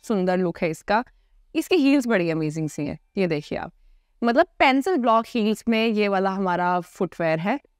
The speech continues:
एक बार आप देख लीजिए, बहुत अच्छे से, बहुत अच्छे से बैलेंस भी कर रहा है, बहुत अच्छे से हमारा पैर इसमें टिक जा रहा है। तो जैसे कि मैं बार बार बोल रही हूँ, अगर आप हील्स नहीं पहनते हो तो ये वाले फुटवियर आप ट्राई कर लो, आपका सारा डर खत्म हो जाएगा। इसके बाद तो सिर्फ आप हील्स, हील्स पहनोगे, क्योंकि हील्स में हमारे पास बहुत सारे डिजाइनिंग में ऑप्शन आ जाता है।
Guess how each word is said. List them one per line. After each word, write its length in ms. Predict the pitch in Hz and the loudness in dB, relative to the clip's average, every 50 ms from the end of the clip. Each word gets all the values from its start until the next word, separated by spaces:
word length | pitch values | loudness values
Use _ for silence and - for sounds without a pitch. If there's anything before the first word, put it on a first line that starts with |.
| _ _ - | _ _ -4
एक 200 | 180 175 165 - | -4 -2 -2 0
बार 120 | 170 165 | 0 0
आप 120 | 165 165 175 | 0 -2 -2
देख 280 | 160 160 156 - - | -2 -2 -4 -2 -4
लीजिए, 220 | 170 165 170 180 185 | -4 -2 -2 -2 -2
बहुत 260 | 185 165 160 160 165 | -2 -2 -4 -4 -4
अच्छे 240 | 160 - - 170 170 | -6 -6 -6 -6 -4
से, 120 | - 208 | -2 -2
बहुत 220 | 208 208 208 208 | 0 0 2 2
अच्छे 200 | 220 214 - 220 | 0 0 -2 -4
से 100 | 214 202 | -4 -2
बैलेंस 360 | 202 185 170 170 180 196 208 214 | 0 0 2 0 0 -2 -2 -2
भी 140 | 214 214 | -2 -2
कर 160 | 208 208 202 208 | 0 0 0 0
रहा 120 | 214 202 | -2 -2
है, 240 | 202 208 220 220 220 _ _ _ _ _ - | -2 -2 -4 -4 -6 _ _ _ _ _ 2
बहुत 180 | 214 220 247 | 4 4 4
अच्छे 220 | 247 233 - 247 233 | 4 2 0 -2 -2
से 80 | 240 | 0
हमारा 240 | 233 233 214 208 214 | 0 0 2 2 0
पैर 200 | 220 214 196 196 | 2 2 0 0
इसमें 220 | 196 - - 202 196 | 0 -2 -6 -6 -4
टिक 160 | 185 185 185 | -4 -4 -2
जा 220 | 175 190 180 175 | -2 0 0 0
रहा 100 | 170 185 | 0 -2
है। 100 | 185 190 | -2 -2
तो 80 | 240 247 | -2 0
जैसे 220 | 240 240 247 302 | 0 0 0 0
कि 60 | 294 | -2
मैं 100 | 294 294 | -2 0
बार 140 | 285 254 233 | 2 2 2
बार 120 | 233 247 240 | 0 0 -2
बोल 180 | 220 220 208 | -2 -2 0
रही 100 | 214 226 | 0 0
हूँ, 60 | 226 | 0
अगर 100 | 226 220 | 2 2
आप 120 | 220 220 - - | 2 2 0 -2
हील्स 220 | 214 202 - - | -4 -4 -4 -4
नहीं 140 | 202 190 185 | -4 -2 -2
पहनते 300 | 196 175 170 180 - 190 | -2 -2 -2 0 0 0
हो 100 | 190 190 | -2 0
तो 100 | - 202 | 0 0
ये 220 | 190 185 190 196 | 0 0 2 0
वाले 200 | 196 190 190 196 | 2 0 0 -2
फुटवियर 340 | - 196 175 - 185 175 180 | -2 -4 -6 -4 -2 -2 0
आप 140 | 175 170 - | -2 -2 -2
ट्राई 220 | 175 165 - 160 | -4 -4 -4 -4
कर 140 | - 185 175 | -4 -2 -2
लो, 140 | 180 185 190 | 0 0 0
आपका 300 | 185 170 - - - 185 | 0 -2 -2 -4 -6 -4
सारा 240 | - 185 180 180 202 | -2 -2 -2 -2 0
डर 200 | 190 208 190 175 | 0 0 -2 -2
खत्म 260 | - - 165 170 165 | 0 -4 -4 -2 -2
हो 160 | 165 165 160 | -4 -4 -4
जाएगा। 300 | - 170 165 165 170 190 | -2 -2 -2 0 0 0
इसके 220 | 185 - - 214 | -2 -2 -2 -2
बाद 160 | 196 185 175 190 | 0 0 0 -2
तो 100 | - 196 | -4 -4
सिर्फ 260 | - 196 196 - 196 | -2 -2 -2 0 -2
आप 120 | 185 180 - | -4 -4 -4
हील्स, 340 | - - 214 208 214 214 - | -4 -2 0 0 0 0 -2
हील्स 300 | 214 170 185 175 160 - | -4 -2 -2 -2 -2 -4
पहनोगे, 380 | - - 160 147 156 165 180 185 | -6 -6 -4 -4 -2 -2 -4 -4
क्योंकि 440 | - - - - - 247 247 254 269 | -6 -10 -20 -10 -4 0 2 2 4
हील्स 260 | 277 269 254 - 285 | 2 2 2 2 0
में 80 | 269 | 0
हमारे 180 | 247 247 233 226 | 2 2 2 2
पास 160 | 226 254 247 | 0 0 0
बहुत 240 | 214 220 233 233 - | 0 0 0 0 2
सारे 180 | 233 220 226 233 | 0 0 2 2
डिजाइनिंग 400 | 226 202 202 185 185 185 190 202 | 0 0 0 -2 -2 0 0 0
में 80 | 190 | -2
ऑप्शन 320 | 170 160 - - 170 165 151 | -2 -4 -6 -6 -6 -6 -6
आ 100 | 151 147 | -6 -8
जाता 300 | 151 143 - - - 170 | -8 -8 -8 -8 -8 -8
है। 80 | 175 | -8